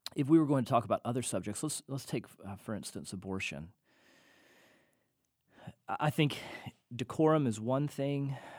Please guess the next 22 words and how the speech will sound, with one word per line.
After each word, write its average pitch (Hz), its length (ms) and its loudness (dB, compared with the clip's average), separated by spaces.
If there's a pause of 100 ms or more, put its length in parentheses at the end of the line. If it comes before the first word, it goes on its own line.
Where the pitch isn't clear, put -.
(120)
um, 90 380 -10 (640)
tone 101 560 -4 (840)
is 95 120 -8
another. 76 420 -8 (1200)
And 98 220 -6
I 92 100 -8
think 123 200 -8
that - 120 -8
we 110 120 -6
have 107 300 -8
to, 92 160 -10 (320)
to 104 80 -12
have 90 340 -10
speech - 520 -6
that 78 120 -8
is 73 80 -12
seasoned 104 460 -4
with 82 120 -10
salt. - 400 -10 (640)
We 95 180 -4
have 98 300 -4
to 82 420 -8